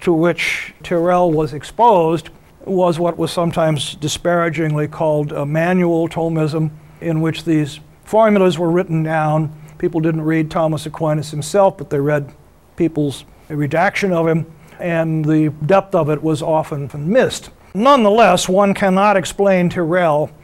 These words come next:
as simply reacting against the inadequacies of what was available to him at the time. Tyrrell takes religious experience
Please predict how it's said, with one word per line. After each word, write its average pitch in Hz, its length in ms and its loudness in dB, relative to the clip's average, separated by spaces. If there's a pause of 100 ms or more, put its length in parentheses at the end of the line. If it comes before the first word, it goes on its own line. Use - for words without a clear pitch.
(180)
as 160 220 0
simply 220 500 0
reacting 165 600 -2
against 160 380 -2
the 151 180 -6
inadequacies 156 1000 -6 (140)
of 147 240 -4
what 156 180 -2
was 151 300 -4
available 156 540 0
to 151 180 -4
him 143 140 -2
at 139 200 -6
the 131 60 -16
time. 185 400 0 (2250)
Tyrrell 302 840 4
takes 240 360 -2
religious 220 500 0
experience 226 880 0